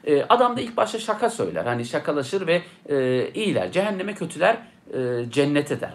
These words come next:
Aslında biraz kendi o anki tasvirini yapar ama sonra doğru cevabı vermesi için de "Bunun tersi diye git cevapla, hadi yolculuğa çıkalım." der. Çünkü çocuk da bir şekilde yolu, yordamı bulmaktadır, iletişimi kurmaktadır. Kadından süt ister,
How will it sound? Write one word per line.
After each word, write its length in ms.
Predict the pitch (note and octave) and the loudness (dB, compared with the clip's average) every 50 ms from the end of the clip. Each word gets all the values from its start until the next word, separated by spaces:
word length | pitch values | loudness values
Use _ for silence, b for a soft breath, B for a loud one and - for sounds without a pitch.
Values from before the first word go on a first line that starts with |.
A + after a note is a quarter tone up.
| - - | -6 -8
Aslında 280 | B2 - - E3 D#3+ | -8 -6 -6 -8 -4
biraz 280 | E3 F3 F3+ F3 - - - | 0 0 0 -2 -4 -14 -14
kendi 400 | - C3+ C#3 C#3+ D#3 D#3+ E3+ - - - | -8 -4 -4 -4 -2 -4 -6 -6 -4 -4
o 80 | G3 | -2
anki 340 | A#3+ B3 G3+ E3 E3 A3 - | 0 0 0 0 -2 -6 -8
tasvirini 540 | - E3+ D3+ - - - C3+ C3+ C3 C3+ A#2 | -6 -6 -6 -6 -6 -8 -6 -4 -4 -4 -4
yapar 440 | F#2+ F2+ - F#3+ A#3+ B3 B3 - - - - | -4 0 2 2 2 2 0 -6 -16 -14 -8
ama 160 | - G3+ G#3+ | -4 -2 -2
sonra 300 | G#3+ A3+ G#3+ A3 G#3+ E3+ | -2 0 -2 -2 -2 -2
doğru 240 | D#3+ D#3+ F#3+ G#3+ G#3 | 0 0 2 2 2
cevabı 380 | E3+ D3 C3+ B2+ A#2+ A#2 B2 C3 | 2 2 4 4 4 4 4 4
vermesi 400 | D3 D3 D3 D#3 D3+ D3 C3+ B2 | 2 2 2 0 -4 -6 -8 -10
için 240 | B2 - B2 C3+ | -8 -6 -6 -4
de 140 | A#3+ A#3 A3+ B B B - | -4 -4 -6 B B B -6
"Bunun 180 | E3+ G3 G#3 | -4 -4 -4
tersi 420 | G3+ - F3 E3 E3+ E3+ - F#3+ F#3 | -4 -2 -2 -2 -2 -2 -6 -6 -4
diye 120 | C3 B2+ | -2 -2
git 220 | B2 - G#3 G#3 - | -2 -4 -8 -4 0
cevapla, 340 | G3 F#3 F#3 F#3 - A3 | 2 2 2 2 2 2
hadi 180 | G3+ F3+ F3 E3 | 0 0 0 -2
yolculuğa 420 | E3 D#3+ D3+ C#3+ D3+ D3+ C#3+ B2+ | -2 -2 -2 -2 0 2 0 0
çıkalım." 360 | - - - G2 G2+ F#2 F2 - | 0 -4 -10 -8 -8 -8 -10 -12
der. 100 | - - - B B B B B B B B B | -12 -14 -16 B B B B B B B B B
Çünkü 180 | B A3+ A3 G#3+ | B -8 -6 -2
çocuk 320 | - B3 B3+ C4 A#3 - | 0 2 2 2 0 0
da 140 | - F3 C3+ | 2 2 2
bir 40 | C3+ | 0
şekilde 380 | - C#3 B2+ B2+ B2+ A#2 A#2+ B2 | -2 -4 -4 -4 -4 -4 -2 0
yolu, 400 | A#2 C3+ C#3+ C3+ C3+ C3 B2 A#2 | 2 2 2 2 2 0 0 0
yordamı 400 | A2+ A2+ A2+ - A2 G#2+ G#2+ G2 | 0 0 0 0 -2 -2 -2 -2
bulmaktadır, 640 | G#2 G2 F2+ F#2+ F2+ - - G2 F#2 F3 G3 G3 B B B B | -4 -4 -4 -4 -6 -6 -8 -6 -4 -4 -4 -6 B B B B
iletişimi 460 | C3+ D3 C3 A#2+ - - F3+ G3 G#3 G#3 | -2 0 0 0 -2 -6 -8 -8 -8 -6
kurmaktadır. 560 | - D3+ C#3+ C#3 C3 - - G2+ F#2+ F2+ - | -4 -2 -2 -2 -2 -4 -8 -12 -12 -6 -2
Kadından 380 | - A#3 G3+ D#3+ B2 G2 - | 0 0 0 0 -4 -4 -6
süt 220 | - - - G3+ - | -10 -12 -14 -10 -10
ister, 340 | A#3+ A#3 - A#3 A3+ A3+ | -8 -2 2 4 4 4